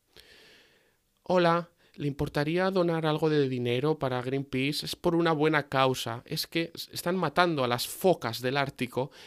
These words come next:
y nosotros estamos luchando", etcétera, etcétera, etcétera. Y en ese momento, José Carlos empieza a ladrar y le muerde el tobillo a la pobre chica. "Ay, lo siento,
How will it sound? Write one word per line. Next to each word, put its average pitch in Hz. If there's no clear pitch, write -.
y 185
nosotros 175
estamos 165
luchando", 151
etcétera, 107
etcétera, 98
etcétera. 78
Y 104
en 113
ese 151
momento, 156
José -
Carlos 135
empieza 131
a 107
ladrar 120
y 131
le 120
muerde 151
el 113
tobillo 123
a 120
la 101
pobre 110
chica. 92
"Ay, 214
lo 180
siento, 156